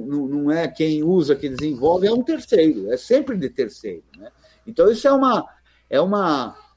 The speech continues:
é, é, é, é uma malandragem isso aí, né? É, é fe-, eu acho muito feio isso, na verdade, né? Mas põe lá, estampa lá, você quer usar software não livre pra que o seu hardware assim, assim, que não te respeita, funcione? Põe, abre o jogo,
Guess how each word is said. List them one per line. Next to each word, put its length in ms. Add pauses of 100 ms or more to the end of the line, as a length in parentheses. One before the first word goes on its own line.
(140)
é, 80
é, 440 (320)
é, 100 (580)
é 80
uma 160
malandragem 960
isso 180
aí, 220
né? 240
É, 260
é 40
fe-, 180
eu 140
acho 180
muito 160
feio 400
isso, 280
na 80
verdade, 480
né? 200 (480)
Mas 560 (160)
põe 220
lá, 300
estampa 540
lá, 240
você 300
quer 300
usar 300
software 480
não 240
livre 680 (380)
pra 120
que 120
o 40
seu 220
hardware 600 (180)
assim, 360
assim, 340
que 140
não 220
te 120
respeita, 640
funcione? 640
Põe, 420
abre 340
o 100
jogo, 380